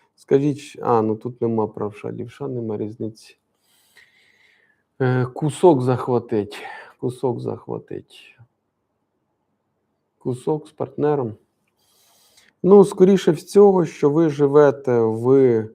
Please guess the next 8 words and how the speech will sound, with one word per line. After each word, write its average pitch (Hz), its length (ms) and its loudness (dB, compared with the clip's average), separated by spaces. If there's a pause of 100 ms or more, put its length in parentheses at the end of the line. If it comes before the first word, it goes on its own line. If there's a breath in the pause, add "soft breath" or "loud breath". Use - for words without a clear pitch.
(580 soft breath)
ситуації, 143 960 0
де 123 540 0 (840)
ви 131 440 0
хочете 151 460 -4
захватити 127 640 -6
кусок. - 1120 -4 (680)
Кусок 180 680 -4
партнера, 127 920 -2